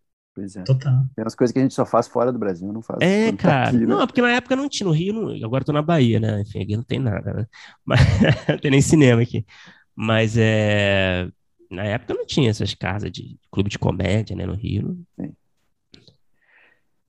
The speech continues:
Speaker 1: E essas experiências foram aonde, assim, mais ou menos nessa linha do tempo da tua vida, assim? Tipo,
Speaker 3: Ah,
Speaker 1: tu
Speaker 3: foi
Speaker 1: já tava
Speaker 3: nessa época.
Speaker 1: trabalhando, tu tava tentando, tava no Multishow, enfim.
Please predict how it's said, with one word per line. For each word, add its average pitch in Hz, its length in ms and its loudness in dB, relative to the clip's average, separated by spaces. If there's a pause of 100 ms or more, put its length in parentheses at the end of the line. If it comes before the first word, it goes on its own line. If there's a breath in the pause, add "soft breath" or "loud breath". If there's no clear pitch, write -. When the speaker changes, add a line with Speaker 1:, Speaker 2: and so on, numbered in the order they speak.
(140)
Speaker 1:
E 147 100 6
essas 160 180 4
experiências 160 400 4
foram 165 200 4
aonde, 151 260 6
assim, 127 180 2
mais 123 140 4
ou 110 40 2
menos 120 120 4
nessa 104 440 0
linha 113 180 -2
do 107 100 -4
tempo 110 260 -2
da 104 80 0
tua 104 140 -4
vida, 95 260 -4
assim? 87 200 -8
Tipo, - 240 -10
Speaker 3:
Ah, 190 180 -2
Speaker 1:
tu - 60 -10
Speaker 3:
foi - 120 2
Speaker 1:
já 202 60 -2
tava 117 240 4
Speaker 3:
nessa 196 120 4
época. 139 160 0
Speaker 1:
trabalhando, 120 760 4
tu 98 100 -10
tava 110 280 -2
tentando, 117 500 -2
tava 101 160 -4
no 104 80 -2
Multishow, 110 840 2
enfim. 92 260 -10